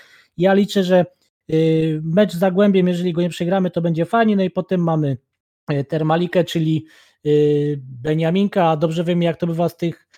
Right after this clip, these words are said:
z tymi Beniaminkami, że raczej ciężko wchodzą, y, w naszą ligę i ewentualnie potem się rozkręcają, ale te starty mają, te wejścia w sezon mają dość przeciętne. No i potem mamy ten Raków, który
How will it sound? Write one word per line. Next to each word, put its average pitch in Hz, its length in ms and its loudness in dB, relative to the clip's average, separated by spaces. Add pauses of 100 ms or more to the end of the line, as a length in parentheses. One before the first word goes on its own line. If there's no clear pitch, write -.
z - 80 -20
tymi 160 200 -4
Beniaminkami, 175 600 -2
że 170 180 0
raczej 185 460 -2
ciężko 196 500 -2
wchodzą, 170 400 0 (400)
y, 151 160 2
w 147 120 -6
naszą 165 340 -2
ligę 190 300 0
i 165 260 -4
ewentualnie 185 540 0
potem 185 320 -2
się 170 120 -2
rozkręcają, 170 560 0
ale 165 160 -2
te 165 140 -10
starty 180 400 -4
mają, 170 400 0
te 165 100 -2
wejścia 196 320 0
w - 40 -18
sezon 170 200 -4
mają 160 280 -2
dość 180 280 -2
przeciętne. 185 640 -2 (360)
No 208 120 2
i 233 80 2
potem 226 280 -2
mamy 220 220 4
ten 220 180 2
Raków, 233 300 2
który 185 340 -2